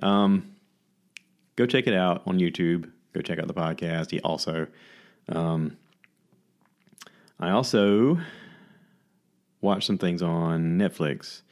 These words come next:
There's a show called In the Shadow of the Moon. Um, not the main character, but one of the,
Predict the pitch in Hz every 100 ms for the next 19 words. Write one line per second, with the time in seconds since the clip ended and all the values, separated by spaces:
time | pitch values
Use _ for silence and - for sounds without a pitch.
0 | - - - - - - 92 82 - 104
1 | 101 90 82 - 101 98 90 98 101 101
2 | 101 95 87 85 90 104 127 143 - _
3 | _ _ - 82 80 80 80 78 _ _
4 | _ _ _ _ - 104 120 98 110 120
5 | 131 120 117 85 90 98 85